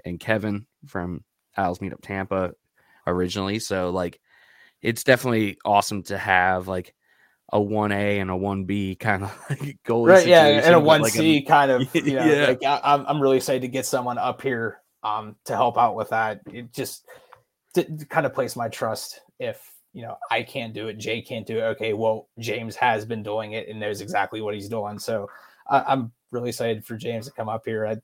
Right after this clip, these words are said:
Speaker 2: I've talked to him about it. I'm pumped. Um, so at least there's, you know, I got that too, and it's exciting to have, you know, a,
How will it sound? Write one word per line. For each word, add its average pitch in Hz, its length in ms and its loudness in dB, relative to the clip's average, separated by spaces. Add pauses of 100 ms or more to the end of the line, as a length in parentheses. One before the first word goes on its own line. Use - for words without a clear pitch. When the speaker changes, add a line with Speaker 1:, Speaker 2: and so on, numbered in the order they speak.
(200)
Speaker 2:
I've 120 140 -4
talked 120 260 -2
to 120 60 -10
him 113 60 -10
about 110 280 -2
it. 107 40 -2
I'm 107 160 -6
pumped. - 480 -8 (220)
Um, 101 380 -8 (1000)
so 143 140 2
at 131 140 4
least 156 200 4
there's, 135 220 0 (100)
you 135 140 -4
know, 127 100 -2
I 147 120 4
got 143 180 6
that 135 160 0
too, 123 180 -4
and 120 80 -2
it's 120 100 -8
exciting 117 340 -4
to 113 60 -2
have, 110 360 -2 (180)
you 117 120 -12
know, 104 200 -14 (200)
a, 262 100 2